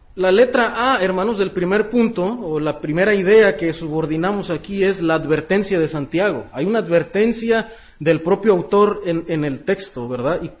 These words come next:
y, ¿y cómo lo dice? ¿Cómo lo expresa? Dice en la primera parte del versículo uno, dice, "Hermanos míos, no os hagáis maestros muchos de vosotros".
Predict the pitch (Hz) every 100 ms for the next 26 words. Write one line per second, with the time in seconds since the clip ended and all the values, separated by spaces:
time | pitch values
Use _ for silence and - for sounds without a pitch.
0 | 160 156 - - 175 202 196 220 220 135
1 | - - 170 208 202 - 208 220 202 147
2 | 160 190 190 185 - - _ - 160 156
3 | 147 160 165 185 180 190 180 180 165 151
4 | 151 - 170 175 165 190 185 185 185 170
5 | 160 190 208 170 190 220 226 220 - -
6 | - - 156 170 202 233 247 214 208 190
7 | 175 208 214 220 196 262 262 240 214 208
8 | 190 165 160 160 165 135 127 - -